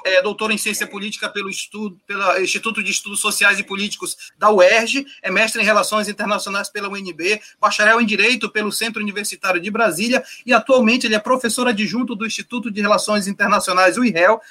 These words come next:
da Universidade de Brasília, assim como é um dos coordenadores do Núcleo de Estudos Latino-Americanos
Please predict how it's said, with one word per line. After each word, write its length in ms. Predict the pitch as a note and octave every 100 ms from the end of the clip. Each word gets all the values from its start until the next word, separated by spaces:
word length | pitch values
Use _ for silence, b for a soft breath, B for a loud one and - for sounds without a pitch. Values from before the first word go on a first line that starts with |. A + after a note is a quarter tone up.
| B
da 100 | G3+
Universidade 600 | A3 G#3 A#3+ - G3+ F#3
de 80 | G3+
Brasília, 680 | A3+ G#3 D#3 B3 G#3 C#3 B B
assim 200 | - A#3
como 180 | A#3 A3+
é 60 |
um 40 | A3+
dos 120 | A3
coordenadores 680 | B3 G#3+ A3+ A3 F3+ G#3+ G3+
do 80 |
Núcleo 320 | G3 A#3 A#3 G3
de 80 |
Estudos 300 | G#3+ - G#3
Latino-Americanos 840 | A#3+ G3 A#3+ B3 A3+ - G#3+ A#3